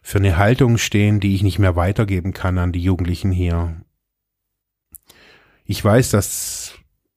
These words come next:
das alles niemand verste-, oder wenige verstehen werden oder denken, „Hey, was ist mit dem denn los?“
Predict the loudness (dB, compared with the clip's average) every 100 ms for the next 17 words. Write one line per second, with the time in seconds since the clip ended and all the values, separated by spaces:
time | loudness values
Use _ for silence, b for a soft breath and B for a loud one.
0 | _ _ -6 -4 -2 -2 -2 -6 -10 -14
1 | -20 _ _ _ _ _ _ _ _ _
2 | _ _ _ _ 2 2 2 0 -4 -4
3 | -4 -4 0 0 2 0 0 -2 0 2
4 | 2 0 -2 -4 -4 -4 -6 -8 -12 _
5 | _ -2 0 2 2 2 2 0 -4 -8
6 | -14 -10 -6 -2 -2 0 0 0 -2 -4
7 | -6 -6 -10